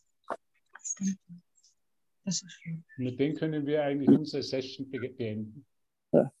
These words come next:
Speaker 2: Mit dieser Aussage, weil du dich nicht selber erschaffen bist, äh, erschaffen hast. Das heißt, du bist für immer eine Wirkung Gottes. Und wir waren im Schwarzwald im Lichtquell. Lichtquell hat,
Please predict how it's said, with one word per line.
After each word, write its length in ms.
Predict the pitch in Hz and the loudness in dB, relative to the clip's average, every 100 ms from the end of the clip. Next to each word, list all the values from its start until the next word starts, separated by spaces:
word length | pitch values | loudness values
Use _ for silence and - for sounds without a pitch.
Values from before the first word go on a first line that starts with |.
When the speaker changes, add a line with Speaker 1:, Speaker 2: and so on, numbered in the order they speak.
| _ _ _ _ _ - | _ _ _ _ _ -8
Speaker 2:
Mit 160 | 123 | -4
dieser 360 | 165 180 170 - | 0 2 2 4
Aussage, 560 | 151 170 - 131 123 123 | 4 2 2 -2 -2 -4
weil 240 | 135 139 | -2 -2
du 360 | 107 190 208 214 | -2 2 2 2
dich 340 | 202 185 - _ - | 0 -6 -10 _ -6
nicht 280 | 131 131 | -4 -4
selber 640 | - 151 156 156 151 147 - - | -4 -2 0 0 -2 -6 -12 -12
erschaffen 600 | 123 - 131 123 - 123 | -8 -6 -6 -6 -10 -16
bist, 440 | 131 123 - - _ _ _ | -14 -14 -16 -18 _ _ _
äh, 60 | 135 | -10
erschaffen 720 | - 131 - - 139 - 123 | -4 -4 -4 0 0 0 -8
hast. 340 | 123 123 - _ _ _ _ _ - | -6 -8 -10 _ _ _ _ _ -8
Das 180 | 117 | -4
heißt, 460 | 123 135 156 - - _ | 0 0 0 -4 -12 _
du 80 | - | -8
bist 260 | 156 156 - | -2 -2 0
für 100 | 190 | 2
immer 240 | 196 214 | 4 4
eine 200 | 190 180 | 2 2
Wirkung 380 | 180 185 - 175 | 2 2 0 -2
Gottes. 760 | 170 160 120 - - - - _ _ - - - - _ - - - | -2 -2 -8 -8 -8 -10 -14 _ _ -18 -18 -18 -18 _ -20 -20 -8
Und 140 | 123 | -2
wir 140 | 139 147 | 2 4
waren 220 | 156 165 | 6 6
im 120 | 165 | 2
Schwarzwald 640 | - 151 151 196 - 196 185 | 0 2 4 4 2 2 2
im 160 | 180 | 2
Lichtquell. 720 | 175 214 - - - - 131 | 2 4 2 -2 -14 -4 -2
Lichtquell 540 | 113 170 190 - 170 151 | 0 0 0 -2 -2 0
hat, 260 | 143 147 | -2 -4